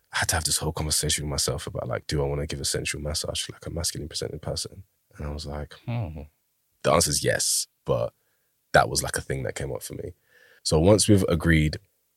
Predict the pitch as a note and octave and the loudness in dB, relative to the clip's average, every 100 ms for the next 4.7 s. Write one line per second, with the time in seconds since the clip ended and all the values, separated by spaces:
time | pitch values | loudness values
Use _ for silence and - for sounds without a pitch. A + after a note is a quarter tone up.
0 | - E2 E2+ F2 F2 E2+ D#2+ D#2 E2 - | -6 0 6 8 8 6 2 2 0 0
1 | D#2+ C#2 D2 D#2 C#2+ D2 C#2+ - C#2+ - | -2 -4 2 2 2 0 -2 0 0 0
2 | - D2 - E2 - - C2+ D2 - D2 | -2 -4 -4 -6 -8 -2 -2 0 -4 -4
3 | - - C#2+ C2+ - D2+ D2 _ - C2+ | -6 -4 -6 -4 0 0 -2 _ -8 -4
4 | C2 - C#2+ C#2 - - - | 0 0 2 0 -2 -8 -14